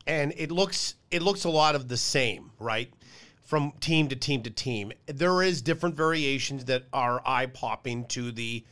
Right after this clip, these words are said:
to the layman, like we kind of are when it comes to, to kind of deducing what's going on on the ice. The players know where they're supposed to be,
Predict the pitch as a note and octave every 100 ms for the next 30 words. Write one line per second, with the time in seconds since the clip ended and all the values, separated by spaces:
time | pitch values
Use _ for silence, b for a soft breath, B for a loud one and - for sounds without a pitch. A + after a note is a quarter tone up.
0 | b - F3 G3 E3 B2 D3 D3+ C3 C#3
1 | C#3+ C#3 - B2+ B2+ B2+ C#3+ C3 A#2 A2
2 | A2+ A2+ C3+ A#2+ - A2+ B B B B
3 | C3+ B2+ - - - D3 A#2+ A2+ C3+ D3
4 | D#3+ - C3 A#2+ B2 - A#2+ A2 G#2+ G#2
5 | G2 F#2+ F#2+ E2 - B B B B _
6 | E3+ - G#3 G#3 E3+ C3 C3+ C3+ C3 B2+
7 | C#3 C3 B2 - A#2 A2 - F#2 G2